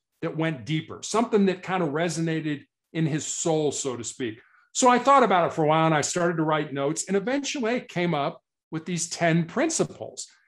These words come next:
and I sent 'em to him. And then I stepped back and I was like, "Well,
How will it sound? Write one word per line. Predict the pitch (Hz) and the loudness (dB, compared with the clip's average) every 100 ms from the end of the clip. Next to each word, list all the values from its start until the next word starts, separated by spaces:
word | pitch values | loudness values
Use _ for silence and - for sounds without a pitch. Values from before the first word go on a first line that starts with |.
| - | -6
and | 175 | 0
I | 214 | 2
sent | 202 294 330 | 4 4 4
'em | 214 | 2
to | 123 | -2
him. | 101 - _ _ _ _ - | -8 -12 _ _ _ _ 0
And | 190 | 2
then | 240 | 4
I | |
stepped | 262 - 233 233 | 4 2 -2 -2
back | 254 302 - | -2 -2 -2
and | 151 | -2
I | |
was | 156 151 | -2 -2
like, | 156 156 | -6 -6
"Well, | 175 180 180 | -4 -4 -4